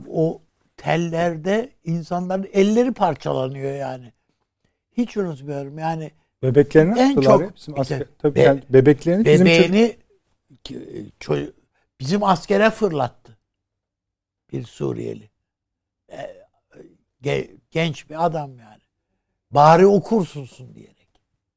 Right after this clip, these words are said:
Speaker 1: Şimdi bu normalde bir, bir insanın yapabilece-, yapacağı bir şey mi yani? Nasıl bir ruh haliyle, nasıl bir endişeyle o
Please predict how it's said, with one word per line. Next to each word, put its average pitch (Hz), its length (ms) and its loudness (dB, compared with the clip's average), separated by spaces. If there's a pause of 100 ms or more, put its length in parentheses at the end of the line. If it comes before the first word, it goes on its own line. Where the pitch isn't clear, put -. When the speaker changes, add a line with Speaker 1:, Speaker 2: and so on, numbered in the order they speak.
(360)
Speaker 1:
Şimdi 170 460 -6
bu 170 320 2 (160)
normalde 175 1040 4
bir, 160 260 -8 (340)
bir 151 120 -10
insanın 156 380 -10
yapabilece-, 156 720 -10
yapacağı 131 480 -10
bir 226 60 -18
şey 277 200 -12
mi 147 140 -20
yani? 117 180 -20 (1200)
Nasıl 202 640 0
bir 180 180 -4
ruh 165 260 -4
haliyle, 156 720 -2 (300)
nasıl 202 520 -4
bir 175 240 -12
endişeyle 160 800 -2 (140)
o 165 300 -2